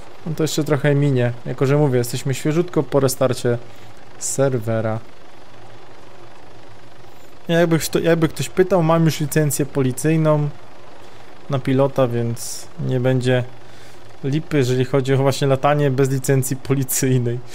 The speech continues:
Przepraszam, bez licencji pilota.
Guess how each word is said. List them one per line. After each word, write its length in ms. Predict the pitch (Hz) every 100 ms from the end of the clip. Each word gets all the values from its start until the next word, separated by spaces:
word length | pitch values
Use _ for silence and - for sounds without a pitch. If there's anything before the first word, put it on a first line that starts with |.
| - 139
Przepraszam, 480 | - 139 147 151 143 - -
bez 380 | 131 147 139 131
licencji 480 | 131 139 131 -
pilota. 480 | 127 131 123 120 117